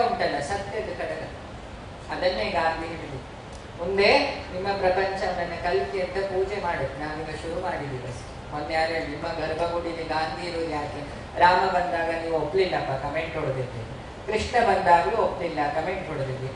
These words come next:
ವಿವೇಕಾನಂದರು ಬೆಂಗಳೂರಿಗೆ ಬಂದಾಗ ನೀರು ಕೊಡ್ಲಿಲ್ಲ, ಇವತ್ತು ಪೂಜೆ.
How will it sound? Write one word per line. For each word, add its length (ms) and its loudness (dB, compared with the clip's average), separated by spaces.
ವಿವೇಕಾನಂದರು 760 10
ಬೆಂಗಳೂರಿಗೆ 520 6
ಬಂದಾಗ 360 6
ನೀರು 300 2
ಕೊಡ್ಲಿಲ್ಲ, 360 2
ಇವತ್ತು 340 8
ಪೂಜೆ. 420 4